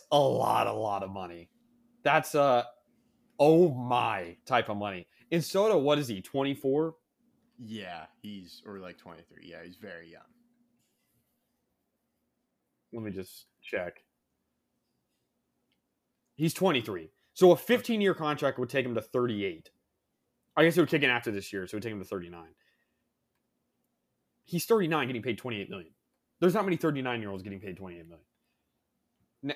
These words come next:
Speaker 1: and he's gonna add on, in-, there's definitely incentives in there. Like, if you win an M V P, you get paid a million. If you do all this other stuff, you get paid a million. If you win World Series, you get paid more money. All that other stuff.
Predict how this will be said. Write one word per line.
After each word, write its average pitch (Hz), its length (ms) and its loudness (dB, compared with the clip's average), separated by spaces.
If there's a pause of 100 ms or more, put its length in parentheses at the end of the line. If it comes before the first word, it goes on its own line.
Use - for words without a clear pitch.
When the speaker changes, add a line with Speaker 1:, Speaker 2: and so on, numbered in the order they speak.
(100)
Speaker 1:
and 147 220 2
he's 143 200 0
gonna 165 280 0
add 135 320 0
on, 131 260 -2
in-, 131 180 -4 (140)
there's 135 220 0
definitely 139 340 -2
incentives 104 500 -8
in 98 100 -10
there. 98 200 -8
Like, 101 180 -6
if 107 120 -8
you 113 100 -6
win 113 140 -6
an 107 100 -10
M 104 140 -8
V 104 120 -8
P, - 180 -16
you 101 180 -8
get 98 140 -10
paid 101 160 -12
a 98 40 -12
million. 95 360 -12
If 95 140 -16
you 107 120 -8
do 107 200 -8
all 104 140 -2
this 98 180 -12
other 95 140 -10
stuff, 95 240 -16
you 98 80 -14
get 95 140 -14
paid 95 120 -14
a 98 60 -16
million. 95 240 -14
If 98 80 -14
you 113 80 -6
win 110 120 -8
World 113 200 -2
Series, 104 260 -10
you 98 60 -12
get 98 140 -14
paid 95 160 -14
more 98 160 -12
money. 95 340 -14 (440)
All 110 120 -2
that 104 120 -4
other 98 160 -4
stuff. 98 380 -6